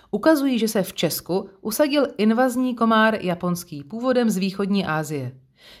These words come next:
Je schopen přenášet široké spektrum nejrůznějších patogenů,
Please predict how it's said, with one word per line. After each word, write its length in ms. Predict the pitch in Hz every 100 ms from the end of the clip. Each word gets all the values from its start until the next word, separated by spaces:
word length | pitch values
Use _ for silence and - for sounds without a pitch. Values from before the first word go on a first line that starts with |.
| -
Je 120 | 240
schopen 420 | 240 269 269 254
přenášet 500 | 240 233 233 233 247
široké 500 | 254 - 226 240 247
spektrum 480 | 240 233 226 262 240
nejrůznějších 680 | 196 208 226 208 220 220 220
patogenů, 560 | 226 226 240 175 143